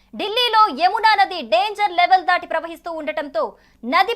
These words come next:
పరిసర ప్రాంతాల్లోని రోడ్లపైకి, ఇండ్లలోకి వరద నీళ్లు పోటెత్తుతూ ఉన్నాయి. ఓల్డ్ యమునా బ్రిడ్జ్ వద్ద నదీ ప్రవాహం ఉదయం రెండు వందల ఐదు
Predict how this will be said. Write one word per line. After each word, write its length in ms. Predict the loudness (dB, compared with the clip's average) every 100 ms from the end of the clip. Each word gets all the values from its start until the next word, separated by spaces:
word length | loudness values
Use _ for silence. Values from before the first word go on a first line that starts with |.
| 2
పరిసర 360 | 2 2 0
ప్రాంతాల్లోని 920 | 2 2 0 0 0 0 -4 -4 -8 -4
రోడ్లపైకి, 640 | 0 0 0 0 0 0
ఇండ్లలోకి 560 | -10 -4 -2 -2 -4 -8
వరద 300 | -2 -2 -2
నీళ్లు 240 | -6 -10 -8
పోటెత్తుతూ 500 | -4 -4 -8 -12 -12
ఉన్నాయి. 260 | -14 -20 _ _ _ _ -2 4
ఓల్డ్ 400 | 4 4 -2 -2
యమునా 260 | 0 0
బ్రిడ్జ్ 340 | 0 -4 -12 -2
వద్ద 240 | -2 -2
నదీ 320 | -4 -6 -6 -2
ప్రవాహం 480 | 2 2 2 -4 -6
ఉదయం 420 | -6 -4 -6 -8 _ _ -6
రెండు 200 | -6 -4
వందల 240 | -2 2 2
ఐదు 120 | 0